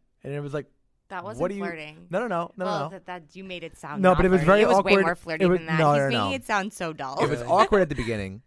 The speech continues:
Speaker 1: It was awkward at the beginning.
Speaker 3: I wanna
Speaker 1: And
Speaker 3: see
Speaker 1: I
Speaker 3: the
Speaker 1: know
Speaker 3: receipts.
Speaker 2: On his
Speaker 3: Chelsea,
Speaker 2: own.
Speaker 3: you
Speaker 1: I
Speaker 3: have
Speaker 1: know.
Speaker 3: the
Speaker 1: I,
Speaker 3: text.
Speaker 1: I,
Speaker 3: I wanna
Speaker 1: I,
Speaker 3: see the receipts.
Speaker 1: I, I haven't deleted any of her texts. I, I can go over to the beginning, but I'll tell you this much.
Speaker 2: <laughs>
Speaker 1: It was very much like, "Oh, yeah, no," like, like, very, like, kind of professional-esque.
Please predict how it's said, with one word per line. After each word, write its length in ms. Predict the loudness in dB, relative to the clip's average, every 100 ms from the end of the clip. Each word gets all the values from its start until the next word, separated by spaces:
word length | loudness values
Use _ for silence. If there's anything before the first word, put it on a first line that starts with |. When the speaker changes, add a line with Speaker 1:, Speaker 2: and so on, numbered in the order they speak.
| -16
Speaker 1:
It 40 |
was 120 | -16 0
awkward 220 | 0 0
at 60 | -8
the 80 |
beginning. 420 | -8 -8 -8 -10 -12
Speaker 3:
I 40 | -6
wanna 60 | -6
Speaker 1:
And 80 |
Speaker 3:
see 80 | -2
Speaker 1:
I 60 | 2
Speaker 3:
the 40 |
Speaker 1:
know 160 | 4 4
Speaker 3:
receipts. 240 | 2 -4
Speaker 2:
On 160 | -6 -4
his 120 | -8
Speaker 3:
Chelsea, 240 | -8 -8 -10
Speaker 2:
own. 80 | -6
Speaker 3:
you 60 |
Speaker 1:
I 20 |
Speaker 3:
have 100 | -4
Speaker 1:
know. 80 | -2
Speaker 3:
the 60 | -2 -4
Speaker 1:
I, 40 |
Speaker 3:
text. 120 | -4 -2
Speaker 1:
I, 100 | -4
Speaker 3:
I 20 | -4
wanna 180 | -8 -8
Speaker 1:
I, 60 | -10
Speaker 3:
see 60 |
the 80 | -12
receipts. 300 | -18 -20 -14 -6
Speaker 1:
I, 100 | -4
I 180 | -4 -6
haven't 160 | -8 -10
deleted 200 | -12 -10
any 100 | -10
of 40 | -10
her 60 |
texts. 300 | -10 -12 -14 _ -20 _ _
I, 200 | -10 -8 -8
I 100 | -10
can 160 | -10
go 120 | -8 -6
over 100 | -8
to 60 |
the 40 | -10
beginning, 300 | -12 -14 -18 _ _
but 80 | -4
I'll 100 | -2
tell 120 | 0
you 80 | -2
this 160 | -4 -10
much. 220 | -12 -12 -20 -20
Speaker 2:
<laughs> 200 | -20 _
Speaker 1:
It 100 | -4
was 420 | 0 0 -2 -8 _
very 240 | -2 -2 0
much 240 | -4 -6
like, 100 | -4
"Oh, 80 | -2
yeah, 220 | 0 -2 -2
no," 260 | -4 -4
like, 160 | -4 -8 -10
like, 180 | -10 -6
very, 280 | -6 -6
like, 180 | -10 -12
kind 180 | -10 -10
of 60 | -10
professional-esque. 960 | -10 -10 -10 -14 -14 -12 -12 -16 -20